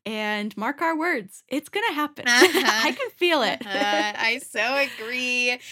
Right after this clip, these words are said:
Speaker 2: And we so appreciate this community of listeners. Our podcast this season is already doing so good. You guys continue to grow us out. And we so appreciate you sharing the podcast.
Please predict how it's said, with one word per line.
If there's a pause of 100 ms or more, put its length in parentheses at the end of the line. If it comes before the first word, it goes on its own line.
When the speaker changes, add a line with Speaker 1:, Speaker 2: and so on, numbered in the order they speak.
Speaker 2:
And
we
so
appreciate
this
community
of
listeners. (280)
Our
podcast
this
season
is
already
doing
so
good.
You
guys
continue
to
grow
us
out.
And
we
so
appreciate
you
sharing
the
podcast.